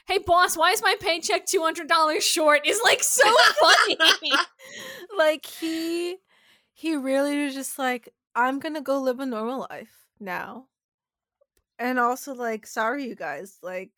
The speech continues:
Speaker 2: I don't know why you're expecting me to, like, go out on this hunt to, like, find the answers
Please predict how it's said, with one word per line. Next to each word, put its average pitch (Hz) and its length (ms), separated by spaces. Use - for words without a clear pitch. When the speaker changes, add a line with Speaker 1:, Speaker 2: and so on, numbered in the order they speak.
Speaker 2:
I 220 80
don't 240 120
know 233 100
why 226 180
you're 214 380
expecting 226 640
me 220 220
to, 220 160
like, 190 240
go 220 140
out 220 220
on 226 180
this 233 160
hunt 226 340
to, 254 140
like, 214 400
find 240 400
the 262 120
answers 226 500